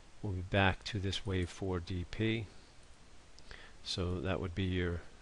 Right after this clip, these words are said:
target on this, right around eighty-three twenty-five. And again, that one's, uh, good through, uh, right into Christmas, and this one's up, uh,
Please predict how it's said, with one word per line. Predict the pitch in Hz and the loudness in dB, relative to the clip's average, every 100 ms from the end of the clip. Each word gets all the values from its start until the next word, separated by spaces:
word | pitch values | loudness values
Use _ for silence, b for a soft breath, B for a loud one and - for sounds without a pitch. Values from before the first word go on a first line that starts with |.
| - - | -10 0
target | 98 92 92 | 2 4 4
on | 95 92 | 4 6
this, | 95 90 - | 6 6 2
right | 95 | 2
around | 101 95 - | 2 4 4
eighty-three | 98 92 - 95 | 4 2 2 2
twenty-five. | 90 - 92 87 - 95 98 95 - - B B B B B B B B B B B B B B - - - - - - - - - - - - - - - - - - - - - - | 2 2 2 2 4 6 6 4 -2 -14 B B B B B B B B B B B B B B -18 -18 -18 -20 -18 -18 -16 -18 -18 -16 -16 -16 -16 -16 -18 -16 -14 -14 -14 -14 0 6
And | 101 | 6
again, | 95 92 | 8 8
that | 98 - | 6 6
one's, | 104 95 - - | 4 2 2 2
uh, | 98 92 90 - B B - - - - - - - - - 127 | 4 4 2 -2 B B -16 -16 -18 -16 -16 -16 -16 -16 -8 2
good | 123 104 | 6 6
through, | - 110 98 98 98 - | 6 6 6 6 2 2
uh, | 95 92 90 87 - 220 170 151 - | 4 6 4 2 -6 -12 -10 -6 4
right | 104 101 | 6 8
into | 98 92 | 6 4
Christmas, | - 107 - 107 101 - - - - - | 4 4 6 4 4 2 -2 -10 -8 0
and | 95 90 | 2 4
this | 90 - | 4 4
one's | 95 90 | 2 4
up, | 98 - - | 2 2 -6
uh, | 87 90 | -2 0